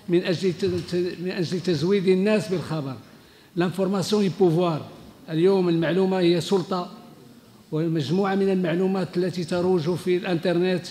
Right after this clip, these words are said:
هي معلومات خاطئة أو فيها، فيها معطيات خاطئة، ماشي كلها ولكن أغلبيتها. وبالتالي يجب أن تكون هناك مصداقية لل-، ل-، لصياغة الأخبار،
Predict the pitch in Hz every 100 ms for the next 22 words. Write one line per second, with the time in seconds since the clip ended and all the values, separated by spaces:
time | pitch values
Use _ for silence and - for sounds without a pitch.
0 | - - - - - - - 165 185 160
1 | 165 180 180 165 - - 196 214 196 175
2 | 175 - - - - - - - 170 165
3 | 180 180 185 196 185 - 180 175 175 139
4 | 175 180 170 185 220 208 202 175 170 -
5 | - - 156 - 180 185 175 170 190 190
6 | 175 170 214 156 175 170 175 - 165 170
7 | 180 - - - - - 160 160 180 180
8 | 175 185 202 185 160 175 185 170 185 -
9 | 180 185 170 180 185 139 165 123 160 202
10 | 185 185 180 175 170 160 165 165 160 156
11 | - - 165 220 190 180 202 131 147 185